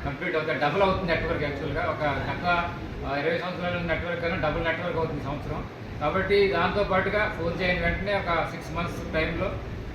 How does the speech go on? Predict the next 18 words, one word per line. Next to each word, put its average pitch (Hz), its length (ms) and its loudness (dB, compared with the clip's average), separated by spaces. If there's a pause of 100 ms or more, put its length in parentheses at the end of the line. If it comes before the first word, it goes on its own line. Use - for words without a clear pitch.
(140)
డిఫరెంట్గా 165 720 4
ఫైవ్ 156 200 4
జీ 160 60 -4
కూడా 165 200 2
లాంచ్ 151 340 0
చేస్తాము. - 500 -4 (400)
అలాగే 170 240 2
సిక్స్ - 360 -4
జీ 208 80 2
కూడా 196 300 2 (580)
ట్రయల్ 165 300 0
జరు-, 165 160 2
అంటే, 147 220 0
ఆ, 156 400 -2 (100)
రీసెర్చ్ 147 300 -4
జరుగుతుంది. 156 520 -2 (140)
మన 147 260 -2
ఇండియానే 180 520 0